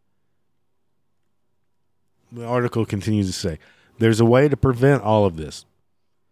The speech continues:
First, ask for feedback from other people.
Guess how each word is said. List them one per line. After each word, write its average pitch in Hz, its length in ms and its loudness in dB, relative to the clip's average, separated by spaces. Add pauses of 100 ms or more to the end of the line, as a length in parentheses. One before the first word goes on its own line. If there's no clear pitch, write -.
(1600)
First, 165 420 2 (140)
ask 143 200 4
for 131 100 -6
feedback 117 520 2
from 113 260 -2
other 107 220 4
people. 127 400 -2